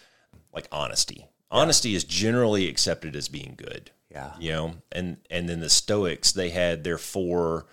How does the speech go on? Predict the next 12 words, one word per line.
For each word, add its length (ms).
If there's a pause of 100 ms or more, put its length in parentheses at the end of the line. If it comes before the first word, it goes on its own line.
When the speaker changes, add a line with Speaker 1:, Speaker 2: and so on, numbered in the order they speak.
(440)
Speaker 1:
core 540
virtues, 960
as 220
they 120
called 340
them, 140
and 120
that 140
was 160
wisdom, 440
justice, 580
moderation, 880